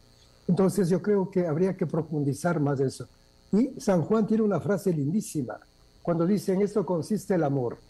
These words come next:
no en que nosotros hayamos amado a Dios, sino en que Él nos amó primero". Entonces, cuando uno descubre que es un Dios que tomó la iniciativa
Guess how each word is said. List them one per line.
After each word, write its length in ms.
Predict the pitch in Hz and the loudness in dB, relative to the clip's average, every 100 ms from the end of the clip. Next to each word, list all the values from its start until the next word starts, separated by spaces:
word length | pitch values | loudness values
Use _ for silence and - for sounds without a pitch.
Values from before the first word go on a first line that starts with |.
| _ - - - - - | _ -20 -20 -20 -8 2
no 160 | 196 | 4
en 80 | 233 | 4
que 100 | 226 | 2
nosotros 600 | 214 147 196 196 185 175 | 0 0 0 0 2 2
hayamos 420 | 160 180 185 160 | 2 0 0 0
amado 320 | 151 160 160 | -2 -2 -2
a 60 | 139 | 0
Dios, 420 | 156 156 - - _ _ _ _ - | 0 -2 -6 -20 _ _ _ _ -6
sino 260 | 190 175 | 0 2
en 80 | 160 | 2
que 220 | - 160 | 2 2
Él 120 | 190 185 | 2 2
nos 200 | 160 143 | 0 0
amó 320 | 143 156 147 | 0 -2 -2
primero". 480 | 143 120 110 - - - - _ - - | -4 -2 -2 -4 -8 -16 -20 _ -20 -4
Entonces, 260 | - 165 | -2 0
cuando 220 | 156 185 247 | 2 2 4
uno 120 | 240 | 2
descubre 580 | 190 - - 180 165 - | 0 -2 0 0 0 0
que 140 | 175 | -2
es 80 | 180 | 0
un 160 | 175 156 | 0 2
Dios 380 | 180 165 - - | 0 0 -6 -6
que 220 | 165 139 | -2 -2
tomó 280 | - 156 214 | -2 -2 0
la 60 | 208 | 0
iniciativa 720 | 190 147 160 - 143 113 | -2 -4 -6 -6 -6 -6